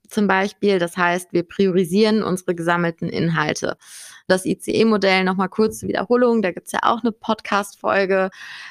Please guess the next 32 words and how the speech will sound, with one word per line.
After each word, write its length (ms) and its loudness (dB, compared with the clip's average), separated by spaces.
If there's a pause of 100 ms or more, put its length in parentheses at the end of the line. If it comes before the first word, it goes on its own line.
von 240 2
dir, 260 2
besteht 360 0
aus 100 -2
diesen 260 0
drei 300 0
Komponenten 1080 -2
Impact, 880 -2 (100)
Confidence 600 -2
und 160 -14
Ease. 440 0 (600)
Impact 480 2
ist 180 -4
quasi, 540 0
wie 220 2
groß 420 -2
schätze 280 -2
ich 80 0
den 140 -2
Einfluss 480 -2
auf 160 -6
meinen 240 0
Erfolg 440 -4
ein, 200 -2
wenn 140 0
ich 180 -8
zum 160 -2
Beispiel 320 0
eine 100 0
gewisse 380 -2
Maßnahme 560 0
umsetze. 640 -2